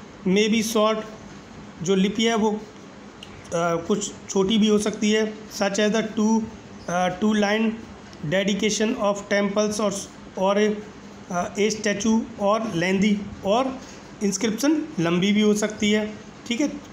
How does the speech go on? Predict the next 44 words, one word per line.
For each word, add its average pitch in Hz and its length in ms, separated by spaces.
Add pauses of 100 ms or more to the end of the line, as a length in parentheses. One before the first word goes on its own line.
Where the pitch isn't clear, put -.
(120)
बहुत 208 220
शॉर्ट 190 260
भी 226 140
हो 240 80
सकती 262 240
है 330 100
और 311 60
लंबी 220 200
भी 202 100
हो 196 100
सकती 196 280
है। 196 200 (960)
"Such - 340 (520)
a 214 200
long 226 320
poem, 220 360 (640)
अ, 170 260 (100)
pressing 220 500 (840)
the 220 100 (100)
achievement 220 560
of - 120
king", 226 240 (500)
अ, 175 40
हो 190 240
सक-, 220 360
उस 202 220
समय 226 180
क्या 226 160
होता 226 200
था, 285 100
अ, 190 840 (840)
राजा 185 380
जो 220 160
है, 226 140
राजा 196 280
के 220 180
जो 233 260 (100)
उपलब्धियाँ 202 460
होती 214 180
थी, 214 120
जो 214 120
achievement 214 520
होते 208 240
थे, 233 140